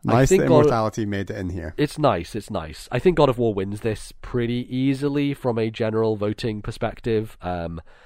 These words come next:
Speaker 2: Yeah.
Speaker 1: there was a lot of, uh, discourse on Twitter about Elden Ring being nominated in this category. You know, it does
Speaker 2: What is a narrative? It has no narrative.
Speaker 1: Yeah. It d-, look, it does narrative in a unique way, only unique to video games. So in many ways, it should win this award because it,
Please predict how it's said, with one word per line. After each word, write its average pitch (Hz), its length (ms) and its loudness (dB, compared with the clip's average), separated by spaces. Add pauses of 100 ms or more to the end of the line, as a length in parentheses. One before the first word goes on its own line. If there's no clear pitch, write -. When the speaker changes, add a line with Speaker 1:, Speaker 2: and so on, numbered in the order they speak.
Speaker 2:
Yeah. - 80 -6
Speaker 1:
there 131 80 4
was 131 80 4
a 143 40 4
lot 143 120 6
of, 127 200 2
uh, 110 360 2
discourse 113 500 -4
on 110 120 -2
Twitter 110 340 -2
about 101 280 -2
Elden 107 280 -6
Ring 104 260 -2
being 101 180 -4
nominated 104 380 -2
in 98 80 -4
this 101 140 -6
category. 104 640 -4 (380)
You 120 100 -4
know, 85 220 -4 (100)
it 135 120 0
does 156 280 4
Speaker 2:
What 240 200 -4
is 110 120 -6
a 226 60 0
narrative? 123 580 -2
It 233 120 2
has 139 200 0
no 120 140 0
narrative. 170 460 -4
Speaker 1:
Yeah. 101 600 -2
It 143 140 0
d-, 185 80 4
look, 196 220 6
it 180 100 2
does 202 180 4
narrative 139 480 2
in 127 100 -2
a 127 40 2
unique 127 440 -2
way, 113 320 2
only 117 300 -2
unique 107 320 -4
to 104 80 -6
video 101 320 -2
games. 92 320 -4
So 110 100 0
in 104 120 -2
many 127 220 2
ways, 101 280 -2
it 90 80 -12
should 107 140 -6
win 104 260 -4
this 98 180 -6
award 85 400 -4
because 85 340 -6
it, 95 140 -10